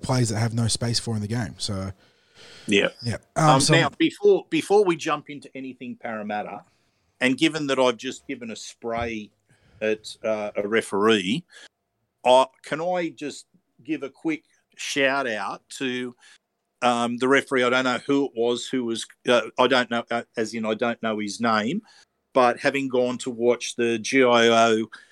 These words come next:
Speaker 2: Schoolboy Cup match today between Hills Sport and Saint Pat's at Blacktown, which was played up at Kellyville, and there was a, I went to there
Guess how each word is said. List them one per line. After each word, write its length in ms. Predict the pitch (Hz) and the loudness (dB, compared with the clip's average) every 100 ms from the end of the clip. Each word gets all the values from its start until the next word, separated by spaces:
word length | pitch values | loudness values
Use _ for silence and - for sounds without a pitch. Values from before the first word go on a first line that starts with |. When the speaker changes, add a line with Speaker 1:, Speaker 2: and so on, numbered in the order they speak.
| _ | _
Speaker 2:
Schoolboy 600 | - - - 143 113 117 113 | -12 -4 2 2 2 -2 -2
Cup 240 | - 135 - | -4 -6 -4
match 340 | 120 113 - | -6 -6 -6
today 340 | - 113 113 113 | -4 0 2 0
between 600 | 107 107 123 117 113 110 | -4 -8 -2 -2 0 2
Hills 320 | 139 131 - | 4 4 -2
Sport 420 | - 123 113 113 | -2 2 4 4
and 120 | 110 107 | 2 0
Saint 260 | - 113 | -2 -2
Pat's 340 | - 117 - - | 0 -2 -2 -6
at 120 | - | 0
Blacktown, 680 | 113 120 - - 107 101 127 | 0 0 -2 -6 -4 -4 -4
which 260 | 117 - | -6 -4
was 300 | 120 110 - - _ _ _ | -2 -2 -4 -10 _ _ _
played 340 | - 131 127 123 | -2 2 4 2
up 160 | 117 | 0
at 120 | - - | -4 -6
Kellyville, 600 | - 127 127 113 127 147 | -2 2 2 0 -2 -2
and 80 | 113 | 0
there 120 | 113 | 0
was 140 | 104 | 2
a, 120 | 110 107 | 2 4
I 100 | 127 | 2
went 220 | 139 147 - | 4 0 -2
to 100 | - | -8
there 240 | 117 120 | -6 -8